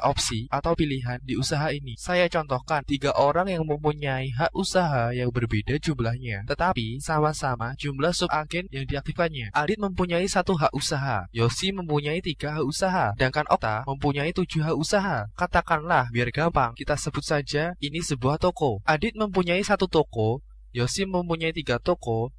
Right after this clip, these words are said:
sedangkan Okta mempunyai tujuh toko. Nah, kalau toko mereka sama-sama dibuka dalam waktu yang sama, siapakah yang mendapatkan keuntungan paling banyak? Tentu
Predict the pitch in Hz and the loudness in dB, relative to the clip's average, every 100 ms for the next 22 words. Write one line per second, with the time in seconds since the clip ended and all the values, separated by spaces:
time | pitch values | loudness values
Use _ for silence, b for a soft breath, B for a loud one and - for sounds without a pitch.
0 | - - - 143 135 151 - - - 123 | -18 -12 -2 0 2 2 0 0 2 2
1 | 127 - 143 143 147 151 180 180 147 156 | 2 -4 -6 -2 0 0 0 0 0 2
2 | 190 156 107 104 170 127 185 196 196 202 | 4 4 2 2 0 2 4 4 4 2
3 | 226 220 208 139 151 - 170 170 - 180 | 2 2 2 0 0 -2 -2 -2 -2 -2
4 | 196 139 113 113 - 104 - - 120 143 | -2 -2 -2 -4 -2 -4 -4 -2 0 2
5 | 160 160 208 165 143 175 160 113 110 - | 2 2 2 0 0 0 2 0 -6 -10
6 | - 165 170 170 208 196 180 151 123 135 | 0 2 4 2 0 -2 -2 0 2 0
7 | 185 - 156 165 160 156 180 180 160 175 | 0 -4 -4 -4 -2 -2 -2 -4 0 0
8 | 190 139 - 156 151 | 0 -8 -6 -6 -2